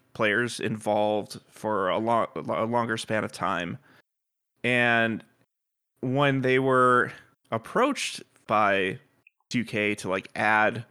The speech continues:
to add multiplayer, like, they looked back at the original BioShock, and their whole stance was that the, the story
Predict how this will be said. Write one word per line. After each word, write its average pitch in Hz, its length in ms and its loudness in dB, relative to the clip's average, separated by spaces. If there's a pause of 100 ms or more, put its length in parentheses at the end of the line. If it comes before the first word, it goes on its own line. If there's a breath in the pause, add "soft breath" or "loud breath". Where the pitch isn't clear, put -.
(260)
to - 100 -4
add 147 200 0
multiplayer, 101 760 -2 (800 soft breath)
like, 131 200 -2
they 160 120 0
looked 208 240 -4
back 127 300 2
at 117 100 0
the 107 100 -2
original 104 340 -2
BioShock, 101 840 0
and 95 480 -4 (120)
their 127 380 2
whole 117 540 0
stance 110 560 -4
was 104 400 0
that 104 280 0
the, 101 320 0
the 117 100 -4
story 131 540 2